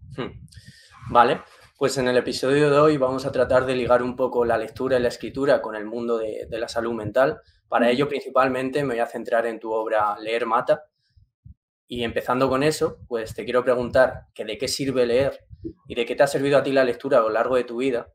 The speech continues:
Speaker 1: si ha sido refugio, si ha sido amparo, desahogo. Y te pregunto sobre todo esto a raíz de, de las siguientes líneas que aparecen en tu obra, que es, ¿de qué sirve leer si no nos acordamos de lo que hemos leído?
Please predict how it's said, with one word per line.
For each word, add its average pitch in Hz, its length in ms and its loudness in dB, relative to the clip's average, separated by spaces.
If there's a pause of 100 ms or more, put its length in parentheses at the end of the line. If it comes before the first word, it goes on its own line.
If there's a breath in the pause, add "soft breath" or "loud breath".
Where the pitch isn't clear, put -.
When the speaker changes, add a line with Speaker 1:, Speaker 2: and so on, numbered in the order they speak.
(100)
Speaker 1:
si - 140 -8
ha - 20 -2
sido 117 240 -4
refugio, 143 640 -2
si 131 160 -4
ha 117 60 0
sido 110 340 -4
amparo, 135 560 2
desahogo. 127 640 -2 (200 soft breath)
Y 143 80 -10
te 143 80 -2
pregunto 151 420 -2
sobre 135 240 -2
todo 151 260 0
esto 156 440 -4 (440)
a 127 100 -2
raíz 123 300 2
de, 135 340 0
de 117 120 -4
las 113 180 -2
siguientes 131 340 -2
líneas 135 300 -4
que 135 60 -4
aparecen 117 360 -2
en 120 120 -6
tu 101 100 -12
obra, 101 300 -8 (200)
que 113 140 -4
es, - 260 -12 (380)
¿de 117 160 -2
qué 139 80 0
sirve 151 340 2
leer 135 220 2
si 131 180 -8
no 123 120 -2
nos 135 180 -2
acordamos 123 480 0
de 117 100 -2
lo 110 120 -4
que 120 80 -2
hemos 123 180 -4
leído? 123 400 -4